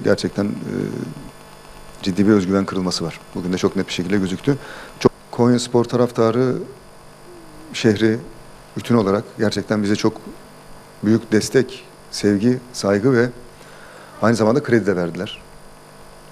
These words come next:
Yani ben bunların, e, hayali aleminde yaşayan bir insan değilim. E, ne olduğunu çok fazlasıyla görüyorum ve içselleştirmiş durumdayım. Aynı şekilde bizim duygularımız da karşılıklı. Ama öbür taraftan da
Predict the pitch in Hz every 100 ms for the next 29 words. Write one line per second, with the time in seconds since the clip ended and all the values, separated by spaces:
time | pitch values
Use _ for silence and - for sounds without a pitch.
0 | - 92 90 98 101 104 104 107 - -
1 | - - - - - 104 95 98 101 98
2 | 101 104 107 104 101 104 95 104 101 101
3 | 95 101 98 101 87 78 - - - -
4 | - - - - - - - - 98 98
5 | 95 98 110 107 101 110 110 - - -
6 | - - - - 104 101 - 107 101 101
7 | 101 113 127 110 107 110 104 98 104 101
8 | - 90 90 117 143 - - - 113 120
9 | 104 98 95 120 123 - - 104 107 98
10 | 98 101 98 95 87 - - - 101 104
11 | 120 120 113 117 110 120